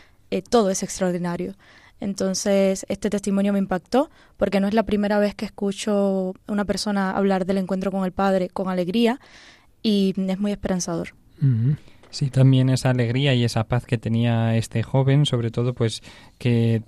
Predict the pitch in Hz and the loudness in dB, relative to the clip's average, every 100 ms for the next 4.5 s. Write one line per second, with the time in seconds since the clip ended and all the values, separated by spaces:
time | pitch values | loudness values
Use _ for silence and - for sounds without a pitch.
0 | - 139 147 151 - 143 147 135 127 113 | 0 4 4 4 4 2 4 2 2 2
1 | 110 131 131 127 139 - 117 - 120 123 | 2 0 0 0 0 0 -4 0 0 2
2 | 120 - 117 120 - 120 110 107 113 110 | 0 2 2 2 -2 -2 0 2 2 2
3 | - 110 110 110 110 135 120 117 123 120 | 0 0 2 2 0 2 2 4 4 2
4 | 120 110 - 113 107 | 2 -2 0 0 0